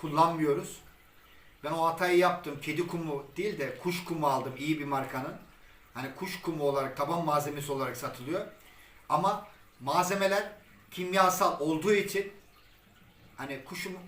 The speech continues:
hastalandı mesela. Papağan vardı bende mesela. Çok kötü hastalandı. O yüzden,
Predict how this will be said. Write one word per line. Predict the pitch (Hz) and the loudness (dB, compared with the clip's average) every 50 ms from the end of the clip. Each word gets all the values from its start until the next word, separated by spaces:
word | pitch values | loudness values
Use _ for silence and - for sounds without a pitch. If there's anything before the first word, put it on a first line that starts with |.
| - - - | -20 -20 -4
hastalandı | - 147 151 143 - - 180 170 165 160 160 160 160 | 0 2 2 2 2 2 2 4 4 4 2 2 0
mesela. | 156 156 147 147 - 127 135 151 156 - - - | 0 0 0 -2 -2 -4 -4 -4 -6 -8 -12 -8
Papağan | - 151 147 - 151 151 151 151 143 | -6 -4 -4 -2 -2 -2 0 0 0
vardı | 139 123 120 113 117 113 | 0 0 0 -2 -4 -6
bende | 120 113 113 113 | -6 -6 -6 -8
mesela. | 110 110 110 127 131 143 139 - | -8 -10 -10 -8 -8 -8 -8 -6
Çok | 165 151 - - | -6 -6 -6 -6
kötü | 151 139 - 147 | -6 -4 -2 -2
hastalandı. | 139 139 - - 143 143 143 139 139 139 131 156 180 - - - - - - - - - - - - - - - - _ _ _ | -2 -2 -2 0 0 2 2 2 0 -2 -2 -4 -6 -8 -10 -14 -20 -20 -20 -20 -20 -20 -20 -20 -20 -20 -20 -20 -20 _ _ _
O | - 151 170 | -2 0 0
yüzden, | 180 - - 160 165 190 196 - - | 0 0 -2 -4 -4 -4 -4 -6 -12